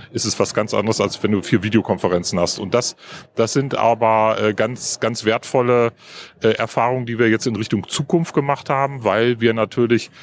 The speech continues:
unser Leben weiter so gestalten werden, dass es, ähm, eine, eine hybride Landschaft geben wird weiterhin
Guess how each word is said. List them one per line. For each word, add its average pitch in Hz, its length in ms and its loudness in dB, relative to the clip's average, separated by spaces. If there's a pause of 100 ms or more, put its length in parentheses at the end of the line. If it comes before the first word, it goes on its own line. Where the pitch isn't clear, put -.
(200)
unser 113 260 2
Leben 113 300 0
weiter 110 260 2
so 101 140 -6
gestalten 101 640 -2
werden, 113 460 0 (420)
dass - 400 -2
es, - 420 0
ähm, 101 480 0
eine, 107 320 -2
eine 101 180 -4
hybride 117 680 2
Landschaft 110 480 -2
geben 113 320 2
wird 90 240 0
weiterhin 85 480 0